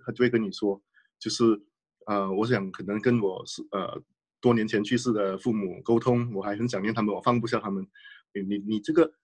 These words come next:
你肯做这个灵媒的话呢，就可以帮到这个，这个，这个人，也可能帮到这个灵体，然后你自己可能还可以赚一些钱，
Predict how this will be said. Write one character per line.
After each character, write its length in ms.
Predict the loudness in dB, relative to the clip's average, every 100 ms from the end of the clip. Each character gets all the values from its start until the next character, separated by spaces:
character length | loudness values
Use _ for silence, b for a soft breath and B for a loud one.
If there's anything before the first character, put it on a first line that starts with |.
| _ _ _
你 240 | -2 -2
肯 200 | 0 -4 0
做 160 | 2
这 160 | 4 2
个 180 | 2 0
灵 280 | -10 -2 0
媒 140 | 0
的 100 | -2
话 140 | -4 -2
呢， 100 | -4 -8 _ _
就 100 | -8
可 140 | -2
以 40 | 0
帮 180 | 2
到 200 | 2 2 0
这 100 | -8
个， 60 |
这 80 | 2
个， 120 | 4 2
这 80 | 0
个 100 | 0
人， 160 | 0 -4 _
也 120 | -4
可 100 | -4
能 140 | -4 -2
帮 120 | 0
到 100 | 2
这 120 | 0
个 80 | 0
灵 160 | -2 -6
体， 220 | -8 -10 _ _ _ _ -2
然 100 | 4
后 240 | 4 2 _ _ -4
你 120 | -2
自 100 | 0
己 140 | 0
可 100 | 0
能 120 | -2 -2
还 160 | 2
可 60 | 2
以 20 |
赚 160 | 4 2
一 40 |
些 140 | 4 0
钱， 160 | 0